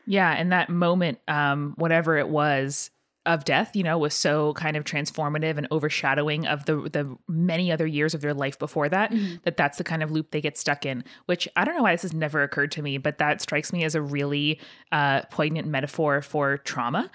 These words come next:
Speaker 1: You
Speaker 2: Yeah,
Speaker 1: know,
Speaker 2: I
Speaker 1: that,
Speaker 2: wanted
Speaker 1: like
Speaker 2: to talk about that a
Speaker 1: Oh,
Speaker 2: little
Speaker 1: okay.
Speaker 2: bit.
Speaker 1: I'll,
Speaker 2: No, no,
Speaker 1: I'll
Speaker 2: no, no, we'll, we'll talk about it now. Let's
Speaker 1: Oh,
Speaker 2: do
Speaker 1: okay,
Speaker 2: it.
Speaker 1: good. I don't wanna, uh, usurp your, uh,
Speaker 2: You're
Speaker 1: timing.
Speaker 2: not stepping on my toes, don't worry.
Speaker 1: But, um, you know, in, in lots of really unfair and impractical ways,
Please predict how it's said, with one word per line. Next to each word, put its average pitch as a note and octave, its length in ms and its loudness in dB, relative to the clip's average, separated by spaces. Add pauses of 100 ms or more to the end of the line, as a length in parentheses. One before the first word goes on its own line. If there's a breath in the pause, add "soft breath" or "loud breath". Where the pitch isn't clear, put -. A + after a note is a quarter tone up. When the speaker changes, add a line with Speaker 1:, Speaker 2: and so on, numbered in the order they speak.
(120)
Speaker 1:
You G#3+ 80 4
Speaker 2:
Yeah, D4+ 60 6
Speaker 1:
know, D4+ 80 6
Speaker 2:
I G#3+ 100 6
Speaker 1:
that, A3 100 4
Speaker 2:
wanted D4 180 6
Speaker 1:
like D4+ 80 6
Speaker 2:
to C4 80 -2
talk C#4+ 220 4
about F3 220 0
that D#3 160 -2
a D3+ 40 0
Speaker 1:
Oh, F#3 60 6
Speaker 2:
little A3 180 8
Speaker 1:
okay. D3+ 240 4
Speaker 2:
bit. - 80 -12 (100)
Speaker 1:
I'll, F#3 240 8
Speaker 2:
No, D#4+ 60 10
no, F#3 120 10
Speaker 1:
I'll E4+ 140 8
Speaker 2:
no, C#4+ 160 8
no, A#3 60 4
we'll, A#3 220 6
we'll B3+ 140 4
talk A#3+ 160 0
about A#3 160 2
it A#3+ 60 0
now. F3+ 220 -2
Let's G3+ 140 4
Speaker 1:
Oh, B3 40 8
Speaker 2:
do A3 80 8
Speaker 1:
okay, - 100 4
Speaker 2:
it. - 40 2
Speaker 1:
good. E3+ 280 2
I E3+ 120 6
don't F#3 120 4
wanna, D#3+ 260 2
uh, D3 240 0 (300)
usurp D#3+ 480 0
your, C#3+ 160 0 (120)
uh, C3 240 0
Speaker 2:
You're F#3 80 -2
Speaker 1:
timing. E3 180 4
Speaker 2:
not C#3 80 0
stepping F#3 280 0
on F#3 80 0
my F#3+ 120 0
toes, E3 260 -2
don't E3+ 140 -4
worry. D#3+ 260 -4 (560 loud breath)
Speaker 1:
But, F#3+ 160 4
um, F#3 320 4
you G#3 80 4
know, F#3 140 6
in, F#3 340 2
in F#3 160 0
lots F3+ 340 2
of F3 320 4
really F3 460 2
unfair E3+ 640 2
and F#3 240 0
impractical D3+ 680 0
ways, D3+ 520 0